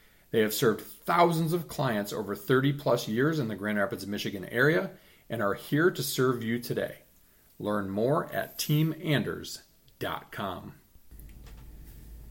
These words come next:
For a couple of s-, college sports junkies, you'd think we'd have trouble finding topics week to week,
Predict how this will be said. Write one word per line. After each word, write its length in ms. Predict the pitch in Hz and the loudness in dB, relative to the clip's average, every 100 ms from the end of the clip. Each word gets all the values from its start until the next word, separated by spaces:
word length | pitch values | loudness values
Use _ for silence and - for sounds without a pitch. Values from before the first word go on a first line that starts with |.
| - - - - - | -18 -18 -18 -18 -4
For 160 | - 110 | 2 4
a 60 | |
couple 280 | - - 185 | 6 6 6
of 80 | 165 | 4
s-, 180 | - - | 2 -2
college 540 | - - 139 139 117 - | -6 0 2 4 2 -2
sports 360 | - 139 135 | 2 2 2
junkies, 600 | 98 101 95 110 113 113 - - - - - - 131 | 0 -2 0 0 0 -2 -10 -14 -18 -18 -18 -8 -4
you'd 200 | 123 - | -2 0
think 200 | 123 123 | 0 2
we'd 100 | 110 | 4
have 240 | 107 92 | 4 2
trouble 340 | - 123 110 | 0 2 4
finding 380 | 101 104 101 98 | 2 2 0 -2
topics 540 | 98 104 101 107 - - | 2 2 2 -2 -6 -8
week 260 | 104 95 | -8 -8
to 80 | - | -6
week, 400 | 85 113 147 - | -2 -2 -2 -10